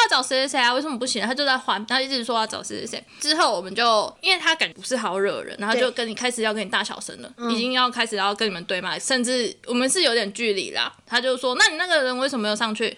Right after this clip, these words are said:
Speaker 1: 那为什么可以上去？”我说：“那是先生，那是他爸爸啊，
Speaker 2: 嗯。
Speaker 1: 那是他先生，他当然可以上去。那有什么好不能来的？”我就直接拿完出去就走啦。他就在跟我们大小声，
Speaker 2: 再回。
Speaker 1: 然后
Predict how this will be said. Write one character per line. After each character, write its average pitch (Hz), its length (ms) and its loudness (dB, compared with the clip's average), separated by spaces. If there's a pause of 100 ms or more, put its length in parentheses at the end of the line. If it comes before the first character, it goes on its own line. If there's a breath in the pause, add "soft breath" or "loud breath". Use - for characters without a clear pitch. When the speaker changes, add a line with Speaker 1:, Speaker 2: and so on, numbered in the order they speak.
(140)
Speaker 1:
那 330 80 0
为 359 40 0
什 320 80 0
么 226 80 -2
可 240 80 -4
以 233 80 0
上 226 160 -2
去？” 214 80 -8
我 220 40 -10
说 277 120 -6
：“那 302 80 -4
是 285 140 -6
先 233 180 -4
生， 233 100 -8
那 226 80 -8
是 226 80 -10
他 214 80 -6
爸 214 160 -4
爸 - 140 -8
啊， - 280 -8
Speaker 2:
嗯。 269 80 -4
Speaker 1:
那 254 40 -2
是 233 80 -2
他 240 40 0
先 233 100 -2
生， 233 100 0
他 233 120 0
当 233 120 0
然 214 100 -4
可 - 80 -14
以 - 60 -12
上 233 160 -12
去。 226 140 -10
那 403 120 6
有 294 60 2
什 254 60 -6
么 233 60 -4
好 202 60 -4
不 247 120 -6
能 208 80 -4
来 202 180 -6
的？” - 160 -8
我 233 80 -6
就 339 140 0
直 240 100 -6
接 254 120 2
拿 226 120 0
完 214 160 0
出 220 60 -2
去 220 100 -2
就 220 120 -2
走 - 180 -8
啦。 - 160 -8 (720 loud breath)
他 269 100 0
就 277 60 0
在 277 120 6
跟 - 80 -2
我 247 60 -4
们 202 140 -8
大 196 160 -2
小 - 180 -12
声， 139 240 -10 (140)
Speaker 2:
再 214 260 0
回。 202 220 0
Speaker 1:
然 185 80 -4
后 214 100 -12